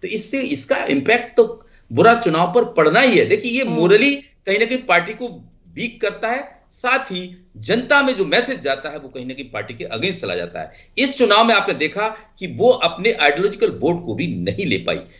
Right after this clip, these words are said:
Speaker 1: देखिए, कांग्रेस में एक चीज ठीक है, जब दिखाने की चीजें होती है, वो भारतीय जनता पार्टी से सीखना चाहिए। कभी भी कोई भी चीज होती है, आपको अंदर की बात बाहर नहीं आएगी, भले हम लोग कुछ भी एनालिसिस करते रहें, लेकिन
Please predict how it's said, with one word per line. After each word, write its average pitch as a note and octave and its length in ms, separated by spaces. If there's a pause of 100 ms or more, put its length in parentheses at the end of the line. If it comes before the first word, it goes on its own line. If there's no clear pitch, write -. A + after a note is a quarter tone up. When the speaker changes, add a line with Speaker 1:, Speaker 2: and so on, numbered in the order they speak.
(120)
Speaker 1:
देखिए, A#3+ 180
कांग्रेस F#3 480
में A3 80
एक - 100
चीज A3 240
ठीक A3+ 220
है, - 220 (160)
जब B2 280
दिखाने A3 360
की G3+ 100
चीजें C3+ 240
होती A2+ 180
है, G3+ 60
वो - 60
भारतीय A2+ 240
जनता C3+ 100
पार्टी G#2+ 260
से C#3+ 120
सीखना E3+ 320
चाहिए। A2+ 360 (840)
कभी B3 200
भी C#4 120
कोई C#4+ 240
भी B3 100
चीज C#3+ 240
होती A2 220
है, G#2+ 180
आपको C#3+ 320
अंदर E3 380
की - 140
बात B2+ 440
बाहर A#2+ 280
नहीं B2 180
आएगी, F2 220
भले F3 180
हम F3 140
लोग G#3+ 200
कुछ F3 180
भी A3 100
एनालिसिस D3+ 440
करते A2+ 300
रहें, E2 240 (240)
लेकिन G3 440